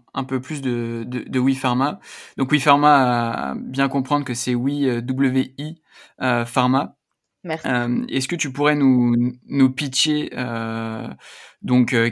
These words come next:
Speaker 1: qu'est-ce que WePharma, euh, et, euh, quelle est la proposition de valeur de WePharma ?
Speaker 2: Alors, WePharma, c'est une appli sécurisée d'envoi d'ordonnance qui permet de joindre de manière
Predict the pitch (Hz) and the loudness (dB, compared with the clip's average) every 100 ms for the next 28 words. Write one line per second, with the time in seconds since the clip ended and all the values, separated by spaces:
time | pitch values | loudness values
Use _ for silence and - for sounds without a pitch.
0 | 113 156 147 - 123 131 131 127 127 135 | 0 -2 0 0 2 2 2 2 4 2
1 | 156 175 175 - 120 110 110 - 120 117 | 2 -2 -6 -6 -6 -6 -8 -2 0 2
2 | 110 113 151 139 123 120 131 139 123 117 | 0 -2 0 2 2 -2 -4 -2 -2 -2
3 | 131 120 113 110 110 _ _ _ - 120 | -2 -2 -4 -6 -12 _ _ _ -14 -10
4 | 110 113 110 107 - _ _ _ 202 190 | -10 -12 -16 -16 -18 _ _ _ -2 -2
5 | 175 170 - 214 277 247 220 214 226 254 | -4 -10 -12 -12 -6 -6 -4 -4 0 0
6 | 269 262 190 175 214 214 240 226 202 - | -2 -4 -12 -8 -10 -10 -12 -12 -12 -10
7 | 196 190 190 220 233 196 196 190 190 185 | -8 -8 -2 0 0 -4 -6 -4 -6 -6
8 | 175 170 185 220 233 - 180 185 180 180 | -6 -4 -4 -6 -8 -14 -10 -8 -6 -8
9 | 170 190 208 208 180 175 170 175 180 175 | -8 -8 -6 -6 -8 -6 -6 -6 -6 -6